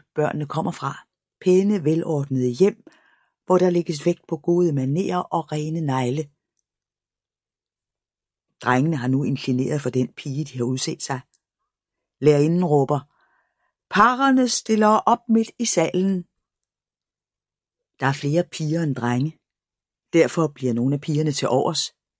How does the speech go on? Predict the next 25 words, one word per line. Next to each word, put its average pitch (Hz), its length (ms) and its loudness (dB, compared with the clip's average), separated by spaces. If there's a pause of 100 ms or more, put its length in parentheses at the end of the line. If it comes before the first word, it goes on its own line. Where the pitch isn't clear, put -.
(1160)
Lærerinden 165 520 4
tager 123 200 -6
hårdt 151 300 0
fat 143 300 -6
i 160 140 -4
armene 139 440 -2
på 127 140 -8
de 117 120 -4
frasorterede 131 640 -4
piger, 147 320 -4 (520)
trækker 147 280 2
dem 147 140 2
ud 143 80 0
på 147 120 -2
gulvet. 156 420 2 (580)
"Damerne 202 520 4
danner 160 340 0
par," 196 340 2 (640)
forlanger 131 320 -6
hun. 127 180 -6 (1000)
Der 120 80 -6
er 120 120 -6
en 165 220 -8
til - 160 -12
overs. 143 420 -10